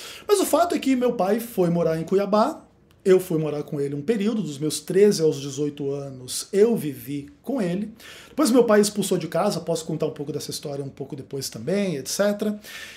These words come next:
E aí eu e a minha mãe fomos morar com a minha irmã do meio. Minha irmã do meio teve o filho mais velho dela, a gente começou a ter um pouco de problemas em relação à educação da criança que minha mãe queria se meter e a minha irmã queria fazer de outra forma.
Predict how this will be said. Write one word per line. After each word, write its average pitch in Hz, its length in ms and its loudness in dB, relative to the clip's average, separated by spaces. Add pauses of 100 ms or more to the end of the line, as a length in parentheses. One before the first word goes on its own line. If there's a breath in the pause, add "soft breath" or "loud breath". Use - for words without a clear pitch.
(160 loud breath)
E 226 100 6
aí 262 480 6
eu 220 140 10
e 233 60 10
a 220 40 10
minha 208 160 8
mãe 185 480 4
fomos 170 380 -2
morar 160 320 2
com 156 200 -4
a 151 60 -2
minha 151 220 -2
irmã 151 240 0
do 151 120 2
meio. 240 540 4
Minha 180 120 0
irmã 165 160 2
do 156 100 -4
meio 156 240 -2
teve 208 340 4
o 170 60 -6
filho 156 240 -4
mais 151 200 -4
velho 147 280 -4
dela, 214 300 4
a 226 40 2
gente 185 180 -4
começou 160 640 -2
a 151 300 -4 (360 loud breath)
ter 180 100 4
um 175 60 4
pouco 165 180 -4
de 151 80 -6
problemas 160 400 0
em 151 60 -4
relação 156 340 -4
à 147 60 -2
educação 185 680 0
da 180 120 4
criança 160 420 -2
que - 60 -12
minha 156 120 -6
mãe 156 140 -4
queria 151 240 -4
se - 140 -6
meter 175 360 -4
e 165 80 -2
a - 40 -2
minha 151 120 -6
irmã 151 160 -6
queria 143 240 -10
fazer 139 280 -10
de 131 100 -12
outra 143 220 -8
forma. 220 480 2